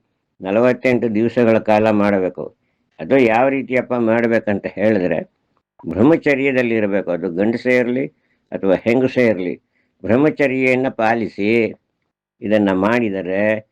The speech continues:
ಅವರಿಗೆ ನೂರಕ್ಕೆ ನೂರರಷ್ಟು ಫಲ ಸಿಗತ್ತೆ. ಮತ್ತೆ ಹೆಂಗಸರುಗಳಲ್ಲಿ ನಾನು ಇದೊಂದನ್ನ ಹೇಳ್ತೀನಿ, ಆಕೆ ಬಹಿಷ್ಠೆಯಾಗಿರ್ತಕ್ಕಂತಹ ಸಮಯದಲ್ಲಿ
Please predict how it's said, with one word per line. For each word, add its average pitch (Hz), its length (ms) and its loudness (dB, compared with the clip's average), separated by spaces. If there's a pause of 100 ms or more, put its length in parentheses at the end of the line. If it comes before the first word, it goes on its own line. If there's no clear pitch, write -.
(280)
ಅವರಿಗೆ 95 360 -2
ನೂರಕ್ಕೆ 107 540 0
ನೂರರಷ್ಟು 104 800 0
ಫಲ 90 220 0
ಸಿಗತ್ತೆ. 92 580 -4 (520)
ಮತ್ತೆ 98 800 -2 (440)
ಹೆಂಗಸರುಗಳಲ್ಲಿ 120 840 0
ನಾನು 107 280 0
ಇದೊಂದನ್ನ 95 560 0
ಹೇಳ್ತೀನಿ, 90 560 -4 (440)
ಆಕೆ 127 360 0
ಬಹಿಷ್ಠೆಯಾಗಿರ್ತಕ್ಕಂತಹ 113 1400 -2
ಸಮಯದಲ್ಲಿ 98 800 -2